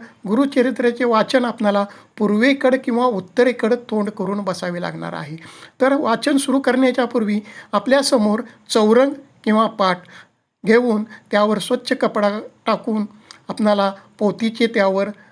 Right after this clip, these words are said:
अ, स्थापना करायची आहे. त्यानंतर त्या ठिकाणी आपणाला श्री गुरुदेव दत्तांचा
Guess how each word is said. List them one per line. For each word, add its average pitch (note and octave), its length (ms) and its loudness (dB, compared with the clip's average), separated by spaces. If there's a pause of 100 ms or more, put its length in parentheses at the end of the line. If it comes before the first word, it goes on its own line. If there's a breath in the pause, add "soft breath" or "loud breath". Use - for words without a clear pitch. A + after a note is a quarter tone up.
(100)
अ, G3 80 -2
स्थापना F3 420 -6
करायची E3 400 -6
आहे. D#3+ 240 -4 (340 loud breath)
त्यानंतर B3+ 500 2 (320 soft breath)
त्या A#3+ 120 2
ठिकाणी G#3+ 440 0
आपणाला F#3+ 500 -4 (280 loud breath)
श्री C#4 160 2
गुरुदेव A3+ 400 2
दत्तांचा G3+ 600 -4